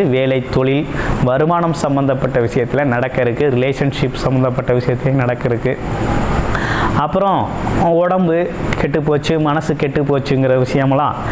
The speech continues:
கொஞ்சம் கொஞ்சமா படிப்படியாக இனிமே மனம் சார்ந்த திடகாத்திரம், தன்னம்பிக்கை, தைரியம் அப்படிங்கிறது ரொம்ப துளிர் விட்டு பிரகாசமாயிரும். அதே போல பார்த்தீங்கன்னா உடல் ஆரோக்கியம்,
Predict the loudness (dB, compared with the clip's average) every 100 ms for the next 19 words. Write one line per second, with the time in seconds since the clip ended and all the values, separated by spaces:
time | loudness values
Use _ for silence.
0 | -2 0 0 0 0 0 0 2 0 0
1 | 0 0 0 2 2 0 0 0 2 0
2 | 2 0 0 -2 -4 -2 -2 0 2 2
3 | 2 2 0 0 0 2 0 2 0 0
4 | 0 -2 0 -2 -2 -4 -2 0 0 0
5 | -2 -2 0 0 0 2 2 0 0 0
6 | 0 0 0 2 2 2 2 2 2 2
7 | 2 2 2 0 -2 0 2 2 0 0
8 | 2 2 0 0 -4 -2 0 2 0 0
9 | 0 2 0 0 -2 -4 -2 -2 -2 0
10 | -2 -2 0 0 2 2 2 2 0 0
11 | -4 -2 -2 -2 -2 0 0 0 0 0
12 | 0 -2 -4 -4 -2 -2 0 0 0 2
13 | 2 2 2 2 0 -2 -2 -2